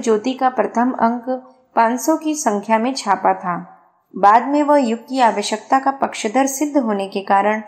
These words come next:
मानवीय गौरव गरिमा द्वारा मान्यता मिलने पर सहज विस्तार की गति पकड़ता गया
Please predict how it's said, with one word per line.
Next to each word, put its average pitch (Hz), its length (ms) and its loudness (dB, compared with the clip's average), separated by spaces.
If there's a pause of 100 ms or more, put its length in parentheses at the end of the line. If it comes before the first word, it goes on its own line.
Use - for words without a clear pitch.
(380)
मानवीय 254 540 2
गौरव 214 360 4
गरिमा 202 360 0
द्वारा 220 280 2
मान्यता 202 500 0
मिलने 247 340 -2
पर 240 260 0 (320)
सहज 277 360 2
विस्तार 220 460 0
की 233 180 -6
गति 202 260 0
पकड़ता 196 480 -2
गया 175 280 -4